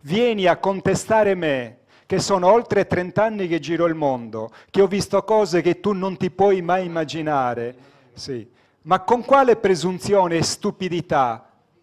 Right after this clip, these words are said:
tu, che hai solo visto cose su internet o al massimo avrai letto un libro, contesti un ricercatore, quando quello là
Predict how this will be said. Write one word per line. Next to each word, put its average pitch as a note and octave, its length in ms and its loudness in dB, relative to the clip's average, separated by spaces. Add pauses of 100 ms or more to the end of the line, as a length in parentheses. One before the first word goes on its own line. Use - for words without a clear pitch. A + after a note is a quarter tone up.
(200)
tu, F3 380 2
che E3 120 0
hai D#3+ 160 4
solo E3+ 300 0
visto D#3 360 -4
cose E3+ 340 -2
su D#3+ 180 -8
internet D#3 600 -6
o D3+ 40 2
al D3 120 2
massimo D#3+ 400 -2
avrai D3+ 240 -2
letto D#3+ 280 -2
un D3 100 -4
libro, D3 440 -6
contesti F3 580 -2
un D#3+ 120 -4
ricercatore, D3+ 920 -4 (220)
quando F3 380 2
quello G3+ 320 4
là F#3 400 2